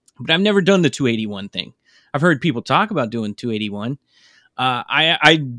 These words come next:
to be honest, I've listened to Rylan talk about Hamilton slash, uh, Hico, Stephenville, a lot of these, uh, kind of smaller towns that I've never just been to, didn't even really know where they were until he forced me, not forced me, but just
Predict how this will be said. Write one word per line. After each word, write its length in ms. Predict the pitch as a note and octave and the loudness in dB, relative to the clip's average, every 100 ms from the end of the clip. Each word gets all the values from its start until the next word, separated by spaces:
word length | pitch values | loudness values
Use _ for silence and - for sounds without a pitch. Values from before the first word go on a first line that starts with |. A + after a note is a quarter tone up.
| A#2+ | -8
to 100 | D3 | -4
be 220 | C3+ E3 D#3+ | -2 2 2
honest, 360 | G3 F3+ C#3+ A2 | 0 -2 -4 -6
I've 180 | C3 B2 | -8 -8
listened 380 | D3 D3+ C#3+ C#3+ | -2 -2 -2 -2
to 40 | |
Rylan 380 | C3 D3+ E3+ C#3 | -2 -2 -2 -4
talk 220 | D3+ C3 | -4 -4
about 200 | C3+ C3 | -4 -4
Hamilton 680 | A#2+ C#3+ C#3 C3+ D3 C#3 C3+ | -2 -2 -2 -4 -4 -4 -8
slash, 580 | - C#3 C3 B2 - - - | -10 -6 -4 -6 -10 -16 -12
uh, 240 | B2 A#2+ | -8 -8
Hico, 640 | C3 D3+ C#3 D3+ C#3 C3 - _ _ _ | -4 -4 -2 -2 0 -2 -6 _ _ _
Stephenville, 800 | - - D#3 C#3+ C#3 C3+ C3 A#2+ _ _ _ - | -12 -2 0 2 2 4 2 0 _ _ _ -8
a 20 | |
lot 140 | C#3+ | -6
of 60 | D3 | -2
these, 400 | C#3 C3 - - | -2 -4 -6 -10
uh, 240 | - C3 A#2 | -8 -6 -6
kind 220 | E3 C#3 | -6 -8
of 60 | |
smaller 340 | - D3 C#3 C3 | -6 -4 -4 -4
towns 320 | C#3+ C3 A#2+ | -4 -4 -4
that 100 | C3 | -2
I've 220 | B2+ B2+ | -2 -2
never 260 | C3+ C3 B2+ | -4 -4 -4
just 400 | B2 B2+ - - _ _ - B2 | -6 -8 -10 -14 _ _ -14 -4
been 220 | D3 D3+ | -2 -2
to, 180 | D#3+ D3 | -2 -2
didn't 220 | D3+ E3+ | -2 -2
even 180 | D#3+ D3 | -4 -2
really 240 | D3 C#3+ | -2 -2
know 160 | C#3 D3 | -2 -2
where 160 | D3 | -2
they 100 | C3+ | -2
were 200 | C3 D3 | -4 -4
until 240 | C#3 B2 C#3 | -4 -6 -6
he 220 | C3 C#3 | -6 -10
forced 340 | - C#3+ C3+ | -8 -8 -6
me, 180 | D3 B2 - - _ - | -8 -8 -10 -20 _ -10
not 140 | B2 | -8
forced 300 | B2 A2+ - | -8 -12 -8
me, 80 | A2 | -8
but 200 | B2 G#2 | -8 -10
just 220 | C#3+ | -10